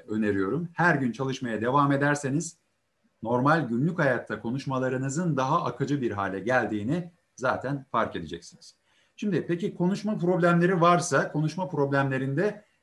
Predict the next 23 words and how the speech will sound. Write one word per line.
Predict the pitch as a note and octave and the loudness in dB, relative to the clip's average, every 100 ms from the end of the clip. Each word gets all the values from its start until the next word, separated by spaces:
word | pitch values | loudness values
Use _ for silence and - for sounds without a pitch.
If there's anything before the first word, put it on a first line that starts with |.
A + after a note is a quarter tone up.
| _ A#2 | _ -2
nasıl | D#3 G3 E3+ C3 - - | 0 2 2 0 -2 -6
çözümler | A#2+ A2 G#2+ G2+ F2+ | -4 -2 0 0 -2
bulacağız? | G#2 G#2 E3+ G3 | -4 0 0 0
Biraz | F3+ E3+ C#3+ | 2 2 2
onlardan | C3+ B2+ B2 C#3 B2 | 4 4 4 4 2
bahsedelim. | G2 - F#2 G2+ E3+ E3+ - - | -2 -4 -4 0 -2 -4 -12 -2
Vaktimiz | B2+ B2+ B2 A2+ G2 | 0 0 -2 -4 -4
de | F#2+ D#2+ - | -4 -6 -4
daralıyor. | A2+ C3+ C#3+ D#3 F3 E3+ - _ _ _ _ _ F#3+ | 0 4 4 4 0 -6 -20 _ _ _ _ _ -2
Birincisi | G#3+ F3+ G#3+ | 0 2 4
eğitim | F#3+ F3+ E3+ | 4 6 2
almak. | C3+ F#2+ F2 - | 0 -2 -8 2
Zaten | E3 D3 C#3+ C3+ | 4 4 2 -2
diksiyonla | D3 - D#3+ D#3 D3 A#2+ - | -4 -2 2 2 2 0 0
alakalı | B2 C3 A2 G#2+ B2 | 0 0 0 -2 2
eğitim | C#3+ C#3 C#3+ | 2 2 0
alırsanız | D3 D3+ A#2 C3+ D#3+ - _ - | 0 0 -2 -4 -4 -10 _ -12
iki | A3 - | -10 -2
üç | E3+ E3 | -2 0
ayda, | C3+ G#2 F#2+ C3+ | -2 -2 -2 0
dört | D3 C#3 G#2+ | 2 2 0
ayda | G2 F#2+ F2+ | -2 -2 -2
belki | G2 G2 F3+ F#3 | -4 -2 -4 -4